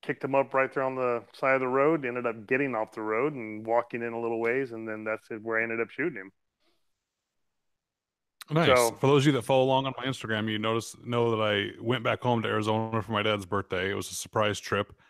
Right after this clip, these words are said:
Speaker 2: uh, so I didn't wanna say anything about it 'cause I want him to know, and I brought my daughter Alice with me. It was a fun trip for her.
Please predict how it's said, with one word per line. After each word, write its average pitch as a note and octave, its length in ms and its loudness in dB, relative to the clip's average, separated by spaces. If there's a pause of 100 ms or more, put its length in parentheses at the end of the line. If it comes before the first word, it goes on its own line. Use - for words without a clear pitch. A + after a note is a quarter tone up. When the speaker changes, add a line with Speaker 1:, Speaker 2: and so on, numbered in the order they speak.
(360)
Speaker 2:
uh, G2 220 -4
so - 200 -4
I G2 60 0
didn't G#2 120 -2
wanna G2+ 160 -4
say G#2+ 160 -4
anything G#2 240 -4
about F#2+ 260 -2
it - 80 -6
'cause - 120 -6
I G#2+ 60 -4
want G2+ 200 -6
him G#2 100 -4
to G2 60 -6
know, G2 280 0
and G#2+ 80 -2
I G2 60 -2
brought G2+ 240 0
my G2+ 120 -2
daughter G2+ 260 2
Alice G2 320 0
with - 180 -6
me. G#2 220 -2 (540)
It G#2+ 40 -2
was G#2+ 120 4
a G2+ 80 0
fun G#2+ 280 2
trip A2 300 -2
for G#2 120 0
her. G2+ 280 2